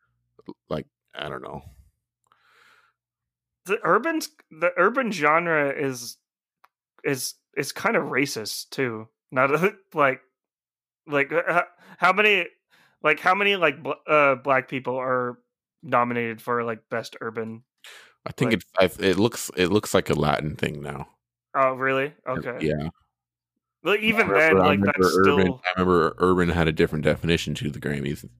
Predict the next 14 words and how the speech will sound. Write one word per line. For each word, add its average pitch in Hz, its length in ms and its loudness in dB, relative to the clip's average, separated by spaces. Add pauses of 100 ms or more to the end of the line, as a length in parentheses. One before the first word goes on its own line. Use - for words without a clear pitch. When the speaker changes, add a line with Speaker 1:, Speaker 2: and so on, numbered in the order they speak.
Speaker 1:
uh, 71 300 -4 (320)
like, 71 220 -2 (140)
Speaker 2:
Mm-hmm. - 80 -20
Speaker 1:
ten 78 140 0
years 82 260 2
ago. - 180 -4 (760)
It 85 60 0
Speaker 2:
Oh, - 20 4
Speaker 1:
was 82 200 2
Speaker 2:
really? 85 120 0
Speaker 1:
mainly, 82 840 2
like, 78 640 0 (1600)
like, 78 280 0
kinda 87 460 2